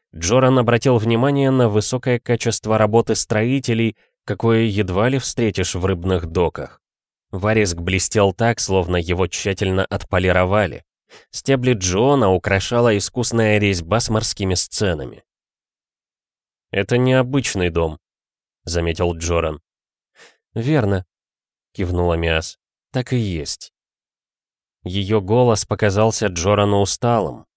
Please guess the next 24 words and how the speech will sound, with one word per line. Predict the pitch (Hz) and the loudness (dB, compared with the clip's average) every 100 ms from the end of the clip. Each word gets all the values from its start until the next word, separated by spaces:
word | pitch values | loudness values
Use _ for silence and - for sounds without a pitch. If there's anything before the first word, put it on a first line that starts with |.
| _ _ _ | _ _ _
На | 101 101 | -4 0
верхней | 113 135 - 117 110 | 0 0 0 0 2
лестничной | 117 - 110 - 110 101 | 0 0 -2 0 0 0
площадке | 101 98 - 123 127 - 113 | 0 -2 0 -2 0 0 0
он | 107 107 | 2 2
увидел | 101 110 107 104 | 0 2 2 2
дверь, | 90 90 117 123 | 0 -2 0 0
украшенную | 92 95 110 - 104 104 104 104 | 0 0 0 0 0 2 2 0
изящной | 101 90 92 107 104 104 104 | -2 -4 -2 -4 -2 0 2
резьбой. | 101 98 90 104 90 71 - _ _ _ _ _ | 0 -4 -2 0 0 -4 -12 _ _ _ _ _
«Хасид | - 113 101 - - 123 - - - | -6 -4 -2 -2 -2 -4 -4 -10 -8
убивает | 107 104 95 101 107 110 107 - | -4 -2 0 0 2 0 -2 -10
птицу | - 113 101 - 98 | -10 -8 -6 -4 -6
бурь | 85 101 113 | -4 -2 -2
скирит | - - - 113 113 92 | -2 -4 -2 0 0 0
броском | 98 101 - 117 107 | 0 0 0 0 0
копья. | - 107 107 110 98 - _ _ _ | 0 -2 -2 0 0 -2 _ _ _
Мужчина, | - 85 - - 110 104 | -6 -6 -4 -4 -2 0
что | - 104 | -2 -4
принес | 95 87 92 85 | -2 0 0 -2
горе | 80 85 98 95 | -4 -2 0 0
в | 87 | 0
их | 90 - | -4 -2
мир». | 92 90 80 | -2 -2 -2